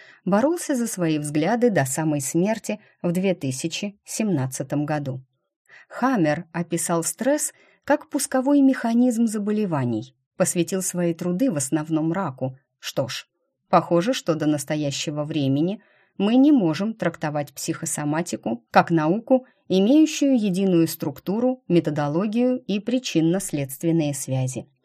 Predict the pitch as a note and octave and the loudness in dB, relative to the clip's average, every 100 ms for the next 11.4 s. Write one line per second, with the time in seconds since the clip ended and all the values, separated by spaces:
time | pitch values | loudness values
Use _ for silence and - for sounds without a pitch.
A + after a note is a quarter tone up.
0 | _ _ _ E3+ F3+ F3+ E3+ E3 - _ | _ _ _ 0 4 4 4 -2 -4 _
1 | F3 F#3 - E3+ D#3 D#3 D#3 D#3+ F3+ A#3 | -2 0 0 0 0 0 2 2 2 0
2 | C#3 - _ _ - F3 C#4 E4+ D4 - | -4 -12 _ _ -4 2 2 2 -2 -2
3 | D#4 C#4 C#4 B3 A#3+ C4 B3+ A#3 G#3+ G#3+ | -2 0 -4 -2 0 2 2 0 0 0
4 | B3 C#3+ B2+ - _ - E3 D#3+ D#3 D3+ | 0 0 -6 -10 _ 2 4 6 4 2
5 | D3 D3 F#3 C4 C4 B3+ C4+ - F3 - | 0 0 2 2 2 0 -2 -2 -2 -2
6 | C#3 F#3+ F3 D3+ C3+ C3+ B2 - C3 C3 | -6 -2 0 0 -2 -4 -6 -8 -12 -10
7 | - - _ _ _ - E3 D3+ C3+ C3+ | -10 -12 _ _ _ -2 -2 0 -4 -2
8 | B2+ D#3 C#4+ - _ - - F3 F3 D4 | 0 0 -2 -6 _ -20 -4 0 4 6
9 | D#4+ D#4+ D4+ C#4+ G#3 F3+ D#3 F3+ - C#4 | 6 6 2 2 0 0 0 -4 0 0
10 | F#3 - D#3+ G3+ C#4 F3 - - F#3+ A#3+ | 2 -2 -4 -2 0 -2 -4 -2 -2 -2
11 | E3 D#3 E3 | -4 -4 -8